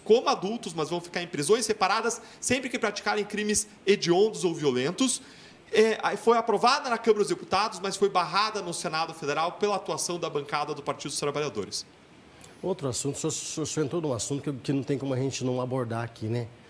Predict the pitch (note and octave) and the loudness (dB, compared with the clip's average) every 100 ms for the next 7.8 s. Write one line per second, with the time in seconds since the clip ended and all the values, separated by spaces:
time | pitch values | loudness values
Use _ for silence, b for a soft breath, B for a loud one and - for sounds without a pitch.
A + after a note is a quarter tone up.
0 | B B B - F#3 A3+ D3+ E3+ C#3+ - | B B B 0 0 -4 -4 -2 -2 -4
1 | B2 A2 G2+ F#3+ - A#3+ D3 C3+ C3+ - | -4 -4 -4 -4 -4 -4 -2 -2 -2 -2
2 | D3+ C3 - G#3 D#3+ G#2 B B B B | -2 -2 0 0 0 -8 B B B B
3 | B E3+ A3 - A#3 - E3 F3+ F#3+ B2+ | B 2 2 0 -4 0 4 4 2 -2
4 | C3 C3 D3 C#3+ A#2+ C3 D3+ C#3+ C#3 C3 | -6 -2 -2 -2 -2 -2 -4 -6 -4 -4
5 | A#2 B2 C3 A#2+ A2 G2 A#2+ B2+ - G#2+ | -4 -6 -4 -4 -4 -4 -6 -6 -10 -2
6 | C#3+ C#3+ G#2 G2 D#3+ E3 C3+ C3 A2+ - | 0 0 0 0 0 0 -4 -2 -2 -2
7 | C#3+ - D#3 C3+ A2+ A#2 C#3+ - | -4 -2 -4 -2 -2 -2 -2 -2